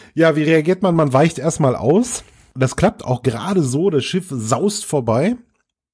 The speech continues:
direkt in das Herz dieser Supernova. Also auf die Supernova zu.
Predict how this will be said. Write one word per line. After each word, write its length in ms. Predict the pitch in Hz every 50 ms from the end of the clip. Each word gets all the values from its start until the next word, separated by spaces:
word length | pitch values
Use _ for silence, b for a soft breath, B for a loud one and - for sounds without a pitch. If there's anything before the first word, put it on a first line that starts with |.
| _ _ -
direkt 460 | - 110 - 110 143 190 208 - -
in 120 | - 151 160
das 180 | 156 147 -
Herz 240 | 143 156 175 175 -
dieser 180 | - 151 147 131
Supernova. 680 | 143 165 - 135 107 95 92 87 87 87 - 87 _ _ _ _ _ _ -
Also 260 | 120 120 143 147 -
auf 220 | - 151 190 185
die 120 | - 147 135
Supernova 640 | 120 160 - 139 123 117 113 113 107 101 92 -
zu. 500 | - - - - 165 139 104 90 85